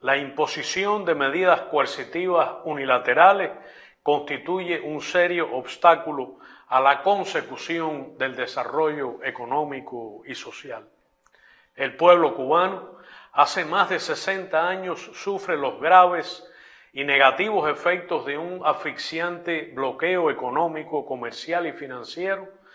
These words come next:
impuesto por el gobierno de los Estados Unidos, recrudecido a una dimensión extrema desde dos mil diecinueve. La arbitraria, fraudulenta e injustificable inclusión de Cuba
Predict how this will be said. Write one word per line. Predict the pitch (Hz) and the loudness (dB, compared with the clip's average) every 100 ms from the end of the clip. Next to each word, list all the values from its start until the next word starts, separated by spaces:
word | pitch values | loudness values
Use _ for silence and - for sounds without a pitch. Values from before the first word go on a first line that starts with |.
| - - - | -20 -20 -6
impuesto | 135 117 117 160 185 - 170 147 - | -6 -6 0 6 6 4 -4 -6 -6
por | 151 135 | 0 0
el | 131 | 0
gobierno | 127 143 170 165 139 | -2 -2 -2 -2 -4
de | 127 | -4
los | 117 | -6
Estados | - - 165 160 135 | -8 0 2 2 -4
Unidos, | 143 202 208 - - - - - - | -8 -6 -6 -10 -16 -20 -20 -20 -16
recrudecido | - 143 143 151 143 135 - 208 156 - - _ _ | 0 2 2 0 0 0 0 -2 -2 -10 -18 _ _
a | - 139 | 0 2
una | 185 185 | 2 0
dimensión | 160 147 131 - 175 175 180 143 | 0 -4 -6 -6 -4 -4 -4 -2
extrema | 147 - - 190 170 123 - - _ _ | -2 0 0 2 0 -6 -12 -20 _ _
desde | 127 120 180 147 | _ 2 4 4
dos | 135 123 - | 0 -2 -6
mil | 143 151 143 139 127 | -6 -6 -8 -12 -4
diecinueve. | 131 - 139 120 117 107 - _ _ _ _ _ - _ 135 | -4 -4 -10 -6 -6 -6 -14 _ _ _ _ _ -20 _ -2
La | 131 139 | 4 4
arbitraria, | 127 120 131 - 160 160 131 113 - - - _ | 4 -4 -6 4 6 6 2 -6 -14 -20 -20 _
fraudulenta | - 156 156 151 139 143 196 185 - 170 - - - - | 0 4 4 2 -2 0 0 0 -2 -4 -4 -18 -20 -4
e | 170 | -2
injustificable | 170 156 165 - 175 160 - 190 226 208 | 0 -4 -8 -6 -6 -6 4 6 6 2
inclusión | 170 143 139 - 175 185 | -8 -10 -12 -10 -10 -6
de | 175 - | -6 -4
Cuba | 170 131 - | -6 -6 -12